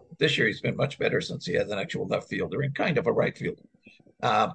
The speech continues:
but anyhow, that, I just want to bring <laughs> that up. We're not the only ones who notice that it is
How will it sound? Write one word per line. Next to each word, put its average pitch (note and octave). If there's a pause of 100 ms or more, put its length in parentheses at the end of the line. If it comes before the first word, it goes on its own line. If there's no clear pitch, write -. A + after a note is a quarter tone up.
(760)
but D#3+
anyhow, B2
that, C#3+
I C#3+
just G3
want E3
to B2+
bring -
<laughs> -
that C3
up. - (300)
We're F3
not F3
the C#3
only C#3+
ones A#2+
who -
notice A#2+ (300)
that B2
it A2+
is -